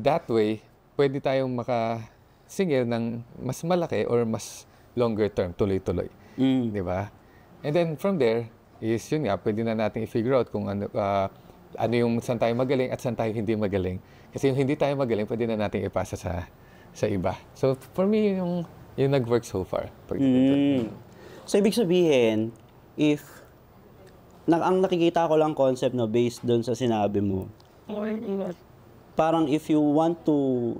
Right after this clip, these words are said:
Speaker 2: grow or if you want to get more, may mga times na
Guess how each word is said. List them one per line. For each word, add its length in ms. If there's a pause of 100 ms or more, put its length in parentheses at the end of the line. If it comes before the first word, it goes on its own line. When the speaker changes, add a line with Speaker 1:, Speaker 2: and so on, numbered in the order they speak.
(240)
Speaker 2:
grow 560
or 160
if 240
you 160
want 320
to 320 (320)
get 320
more, 560 (1160)
may 180
mga 320
times 480
na 480